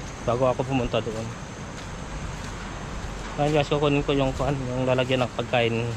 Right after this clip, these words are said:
niya. Para lagyan ko na lang doon muna sa bahay. Tapos mamayang tanghali, papakainin ko muna. Ayun na naman to. Ayun, ubos na niya yung binigay kong pagkain niya, oh. Oh.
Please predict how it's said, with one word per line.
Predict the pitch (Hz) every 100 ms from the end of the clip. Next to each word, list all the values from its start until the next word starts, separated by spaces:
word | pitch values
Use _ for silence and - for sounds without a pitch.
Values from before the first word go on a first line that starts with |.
| -
niya. | 127 117 - - - - - -
Para | 120 120 117 120
lagyan | 123 127
ko | 135
na | 123
lang | 123
doon | 123 120
muna | 123 123
sa | 120 120 120
bahay. | 117 117 117 101 104 110 - - - - -
Tapos | 120 131
mamayang | 120 117 117
tanghali, | 120 120 110
papakainin | 113 117 117 107 107
ko | 110
muna. | 107 104 101 -
Ayun | 117 110
na | 110
naman | 107 104 -
to. | 107 - - - - - - - - - - - - - - - - - - - - - - - - -
Ayun, | 131 135
ubos | 135 -
na | 151
niya | 139 139
yung |
binigay | 131 139 139 135
kong | 131
pagkain | 131 - 127 127
niya, | 117 117
oh. | 113 - - - 92 98 - - - - -
Oh. | 98 95